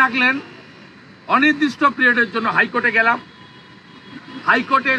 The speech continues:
সুপ-, আহ, সুপ্রিম কোর্টের জাজমেন্ট সামনে এলো, মহারাষ্ট্র বিধানসভা ভার্সেস কিছু বহিষ্কৃত সতেরো জন এমএলএ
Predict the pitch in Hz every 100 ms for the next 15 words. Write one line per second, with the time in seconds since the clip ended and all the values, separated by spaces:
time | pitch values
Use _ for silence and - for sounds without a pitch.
0 | - 240 - 240 220 208 196 190 226 233
1 | 269 254 262 262 262 247 196 214 208 269
2 | 285 254 - - - 226 247 262 254 262
3 | 285 - - - - - - - 165 220
4 | 240 247 - 254 226 233 254 240 254 262
5 | 254 - - - - - - - - -
6 | - 180 220 - 262 - - - - -
7 | 202 208 220 220 233 - 247 247 226 226
8 | 240 233 220 226 220 240 294